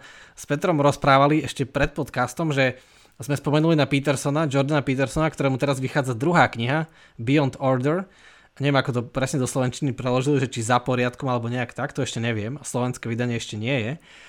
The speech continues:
Ale on má takú zau-, zaujímavú teóriu, um, uh, akože jednak metafyzickú, že existuje chaos a poriadok, ale Peter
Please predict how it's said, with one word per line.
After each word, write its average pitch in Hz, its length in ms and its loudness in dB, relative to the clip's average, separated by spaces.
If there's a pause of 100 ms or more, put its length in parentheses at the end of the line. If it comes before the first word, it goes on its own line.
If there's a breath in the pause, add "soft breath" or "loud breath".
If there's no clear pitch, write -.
(140 loud breath)
Ale 131 160 0
on 185 100 2
má 247 80 2
takú - 220 -2
zau-, 156 400 6
zaujímavú 151 580 2
teóriu, 139 640 4
um, - 0 -
uh, 117 960 -4
akože 151 240 0
jednak 147 160 0
metafyzickú, 139 720 0
že 120 320 -2
existuje 127 480 -4
chaos 151 320 -2
a - 20 -2
poriadok, 123 540 -4 (320 soft breath)
ale 131 240 2
Peter 151 480 2